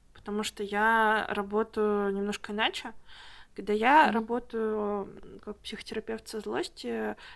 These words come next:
Speaker 1: так как злость — это чувство, которое переживается телом, то есть, э, ну, помимо того, что есть определённые гормоны, так мы ещё и, ну, там, кулаки сжимаем, да, челюсти как-то у нас сжимаются.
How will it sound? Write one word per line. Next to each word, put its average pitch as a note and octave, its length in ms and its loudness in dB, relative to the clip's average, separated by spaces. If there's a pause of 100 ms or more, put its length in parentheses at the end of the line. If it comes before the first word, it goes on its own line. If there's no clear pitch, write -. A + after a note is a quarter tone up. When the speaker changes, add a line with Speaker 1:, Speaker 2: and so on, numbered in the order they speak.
Speaker 1:
так A3 120 -6
как A3+ 180 -4
злость — A#3+ 380 2
это G#3+ 200 -4 (100)
чувство, A3 680 2
которое A3+ 340 -4
переживается G#3+ 720 0
телом, C#4 460 2 (640)
то G3+ 100 -4
есть, - 260 -6
э, F#3+ 420 -2
ну, G#3 320 2
помимо G#3 320 2
того, G3 180 0
что - 200 -10
есть G3 200 -6
определённые F#3+ 480 0
гормоны, G#3+ 420 0
так - 200 -12
мы G3 160 -2
ещё F#3+ 280 -4
и, F3 280 -8
ну, F3 160 -8
там, D#3+ 280 -16
кулаки G3 400 -6
сжимаем, A3+ 640 -2
да, G#3+ 140 -2
челюсти A#3 500 -4
как-то - 320 -16
у G3+ 40 -12
нас G3+ 140 -10
сжимаются. A3+ 640 -8